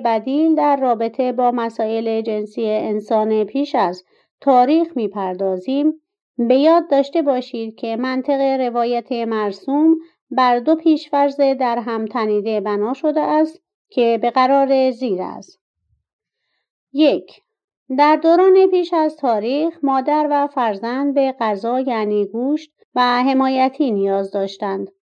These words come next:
که تنها یک مرد می‌توانست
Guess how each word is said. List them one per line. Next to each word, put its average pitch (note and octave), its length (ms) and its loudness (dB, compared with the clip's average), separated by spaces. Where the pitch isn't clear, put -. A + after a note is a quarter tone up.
که A3+ 240 0
تنها C4 460 2
یک C4+ 400 0
مرد C4 340 -2
می‌توانست G3 880 -4